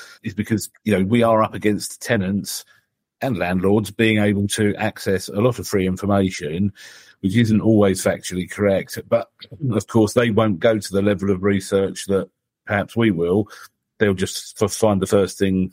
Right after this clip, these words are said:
that's on there and then come to the letting agent and say, "Google says this." And so, you know, my opinion is you've got to be a step ahead of those so that anything that gets thrown at you, you're able to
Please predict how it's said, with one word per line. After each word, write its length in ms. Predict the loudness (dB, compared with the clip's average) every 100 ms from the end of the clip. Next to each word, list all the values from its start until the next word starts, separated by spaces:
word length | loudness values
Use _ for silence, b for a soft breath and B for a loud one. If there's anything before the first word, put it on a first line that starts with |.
| _
that's 240 | -8 -2
on 180 | 0 0
there 300 | 0 0 -2
and 100 | -2
then 180 | -2 -2
come 200 | -2 -2
to 80 | -2
the 100 | 0
letting 300 | 0 0 0
agent 400 | 0 0 -2 -4
and 140 | -6
say, 380 | -2 0 2 0 B B B -20 -18 0
"Google 360 | 0 2 0
says 300 | 2 0 2
this." 580 | 2 2 0 -2 -4 -8 B B B B
And 160 | -2 0
so, 240 | 2 2 4
you 500 | 2 2 0 -2 -2
know, 200 | -2 -6 -4
my 240 | 2 2 2
opinion 360 | -2 -2 0
is 160 | 0 0
you've 120 | 0
got 140 | 2
to 80 | 2
be 380 | 2 0 0 -4 -12 b b b _ _
a 60 | -10
step 240 | -2 -2
ahead 200 | 0 0
of 140 | 0 0
those 360 | 0 0 -2
so 160 | 0 0
that 140 | 2 0
anything 380 | 0 0 -2 -2
that 140 | -2
gets 240 | -4 -4
thrown 260 | -2 -2 -2
at 100 | -4
you, 360 | -8 -4 -4 -4 B B B
you're 320 | -2 2 4 4
able 280 | 2 -2 -2
to 500 | 0 2 2 0